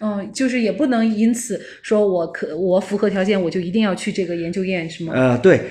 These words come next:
Speaker 2: 就是我们所谓的，
Speaker 1: 嗯。
Speaker 2: 就是说，呃，我们出了一个文件，或者说我们单位开了一个会，啊，
Speaker 1: 嗯。
Speaker 2: 说某些方面的员工，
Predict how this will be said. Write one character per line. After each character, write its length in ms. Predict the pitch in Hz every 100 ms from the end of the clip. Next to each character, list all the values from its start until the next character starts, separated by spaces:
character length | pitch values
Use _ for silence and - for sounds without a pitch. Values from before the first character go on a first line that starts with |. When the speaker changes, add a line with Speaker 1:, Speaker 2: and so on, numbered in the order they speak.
| -
Speaker 2:
就 120 | 226
是 80 | 269
我 260 | 226 123
们 180 | 104 120 160
所 340 | - - 87
谓 160 | 135 147
的， 220 | 113 92
Speaker 1:
嗯。 20 |
Speaker 2:
就 40 |
是 60 | 117
说， 260 | 135 123 -
呃， 240 | 110 110
我 60 | 101
们 120 | 117
出 160 | 113 160
了 80 | 143
一 60 |
个 80 | 120
文 180 | 104 107
件， 240 | 147 123
或 120 | 117 127
者 60 |
说 160 | 104 113
我 40 |
们 160 | 95 98
单 160 | 131 135
位 100 | 123
开 180 | - 139
了 60 |
一 40 | 131
个 100 | 127
会， 240 | 185 160 - - -
啊， 140 | 208
Speaker 1:
嗯。 20 |
Speaker 2:
说 340 | 180 147 147 - - -
某 240 | 123 98
些 180 | 98 151
方 200 | 151 180
面 120 | 185
的 80 | 127
员 200 | 101 104
工， 240 | 120 127